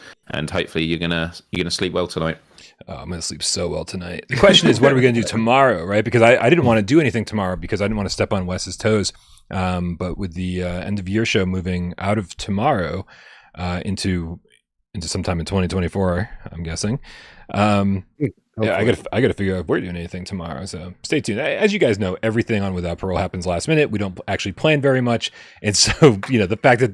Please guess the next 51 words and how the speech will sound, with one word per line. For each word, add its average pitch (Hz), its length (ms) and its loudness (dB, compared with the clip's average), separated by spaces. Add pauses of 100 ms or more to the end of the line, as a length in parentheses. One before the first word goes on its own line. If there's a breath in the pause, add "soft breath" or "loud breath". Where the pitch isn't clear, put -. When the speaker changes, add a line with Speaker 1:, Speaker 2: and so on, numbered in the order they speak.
(100)
Speaker 2:
there 120 240 2
is 110 100 4
an 120 60 0
award 113 300 4
show 110 220 4
that 104 160 0
was 107 80 2
actually 110 320 4
planned 117 340 2
to 95 80 -8
some 120 160 0
degree, 110 420 4 (1400 loud breath)
that - 80 0
was, 87 180 -2
that 90 180 -2
was 87 220 -2
crazy. 78 340 -6 (600 loud breath)
Uh, 98 180 0
but - 140 0
thank 131 180 8
you, 101 60 4
Miles. 82 260 -6
Appreciate 90 360 -4
the - 60 -16
kind 82 220 -6
words. 80 380 -6 (500 loud breath)
Um, 120 580 4 (460)
Virtual 165 360 8
Resistance 160 600 8
with 139 120 6
a - 40 4
five 139 200 8
dollar 135 200 4
tip 135 220 6
says, 131 460 4 (400)
uh, 101 80 -4
just 95 160 -4
sends 110 160 2
a 101 60 0
number 107 260 2
one 107 200 0
emoji. 101 360 0
Thank 127 220 0
you 95 80 -2
very 107 220 2
much, 98 300 0
Virtual 87 340 -6
Resistance. 87 580 -4
Uh, 113 100 2
Speaker 1:
Number 120 240 4
one. 127 360 0